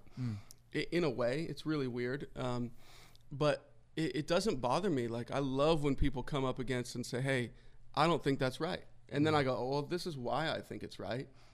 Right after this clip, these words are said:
Speaker 2: You can either jump on my team or not. I, it's all good because I think at the end of the day, it's like,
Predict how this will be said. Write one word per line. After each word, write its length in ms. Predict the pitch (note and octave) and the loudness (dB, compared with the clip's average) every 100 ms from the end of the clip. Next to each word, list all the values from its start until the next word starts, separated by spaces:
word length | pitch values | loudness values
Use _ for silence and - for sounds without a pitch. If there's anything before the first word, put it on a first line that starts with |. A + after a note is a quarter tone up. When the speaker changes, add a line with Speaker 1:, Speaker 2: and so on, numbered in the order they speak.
| - - | -20 -4
Speaker 2:
You 180 | C3 C#3+ | 0 2
can 200 | D3+ C3+ | 2 0
either 480 | C3 C3 B2 A#2+ A#2 - - B2 | 0 0 0 -2 -2 -8 -16 -8
jump 280 | C3 C#3+ D#3 | -2 0 2
on 160 | D3 | 2
my 140 | C#3+ C3 | 4 2
team 400 | - C#3 F3+ F#3 | 0 2 2 2
or 80 | A2+ | 0
not. 440 | G#2+ B2 G3 - - - A#2+ | 0 0 0 -4 -16 -8 -6
I, 120 | - - | -4 -4
it's 160 | C#3+ | 0
all 160 | D3 C3 | 2 2
good 360 | B2 F#3 A#2+ A2+ | 4 2 2 -2
because 420 | C3+ C#3+ B2+ - - - - - - - - - - - - D#3+ | -2 -2 -4 -8 -18 -20 -20 -20 -20 -20 -20 -20 -20 -18 -6 -2
I 60 | |
think 140 | F#3 F#3+ | 2 2
at 80 | D3 | 4
the 140 | D3 | 4
end 120 | D3+ | 4
of 60 | C#3+ | 4
the 60 | |
day, 200 | C3 D3+ | 4 2
it's 160 | D#3+ C3 | 2 2
like, 180 | C3 | 0